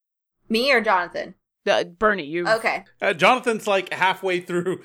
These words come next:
Speaker 3: <laughs> glass number three in this conversation. <laughs>
Speaker 2: Yeah, Jonathan has ummed ten times and then downed another glass of wine.
Speaker 1: Bernie's reaching up and grabbing the glass and taking it from him.
Speaker 3: <laughs> Jonathan doesn't even resist at all. Like, he just,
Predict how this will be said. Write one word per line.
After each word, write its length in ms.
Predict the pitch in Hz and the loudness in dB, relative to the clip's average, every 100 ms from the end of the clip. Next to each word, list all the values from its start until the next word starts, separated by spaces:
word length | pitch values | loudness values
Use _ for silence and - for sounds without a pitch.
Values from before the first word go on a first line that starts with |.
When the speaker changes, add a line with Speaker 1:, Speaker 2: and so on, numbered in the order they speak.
| - | -18
Speaker 3:
<laughs> 120 | _ | _
glass 400 | 170 185 165 - | 2 4 2 0
number 220 | 180 175 | -2 -2
three 400 | 160 - 170 180 | -6 -4 0 2
in 100 | 160 | 2
this 160 | 180 - | 0 -4
conversation. 800 | - 143 127 185 - - 170 170 | -4 -4 -4 -4 -4 -4 -6 -6
<laughs> 40 | |
Speaker 2:
Yeah, 300 | 240 233 208 | -4 0 0
Jonathan 480 | 196 226 247 269 262 | 0 -2 -2 -2 -4
has 240 | 277 202 196 202 | -4 -6 -6 -2
ummed 420 | 214 233 214 - | 0 -2 -6 -8
ten 260 | 269 202 196 | -6 -6 -4
times 420 | 196 190 185 185 | 0 0 -2 -6
and 140 | 180 | -8
then 80 | 175 | -4
downed 240 | 170 165 170 | -2 -2 0
another 280 | 165 165 170 | -2 0 0
glass 260 | 170 170 | 0 0
of 140 | 160 160 | -2 0
wine. 340 | 147 127 156 _ _ | -2 -2 -8 _ _
Speaker 1:
Bernie's 480 | 294 339 415 453 392 | 2 2 2 -2 -4
reaching 500 | 302 330 381 403 330 285 | -4 -4 -4 -6 -2 2
up 240 | 269 - | 2 0
and 200 | 330 294 | -6 -8
grabbing 580 | 240 233 247 254 262 262 | -2 2 2 2 -4 -8
the 100 | 233 | -12
glass 500 | 208 208 226 311 - | -2 2 2 2 -4
and 160 | 269 254 | -12 -10
taking 480 | 262 226 277 247 | -8 -8 -8 -8
it 220 | 247 - - | -8 -8 -2
from 280 | 202 226 285 | -2 -2 -2
him. 440 | 311 269 339 285 - 214 - 190 | 0 0 -2 -8 -2 0 2 0
Speaker 3:
<laughs> 400 | - - - 180 | -4 -8 -8 0
Jonathan 480 | - 247 269 320 254 | 6 6 4 -2 4
doesn't 280 | 247 226 233 | 4 4 0
even 240 | 208 196 | 0 2
resist 420 | 185 170 180 175 | 2 2 0 0
at 80 | 165 | 2
all. 340 | 151 147 143 139 | 4 4 4 2
Like, 280 | 170 165 | -2 -2
he 100 | 202 | -8
just, 320 | 202 208 - | -2 -2 -2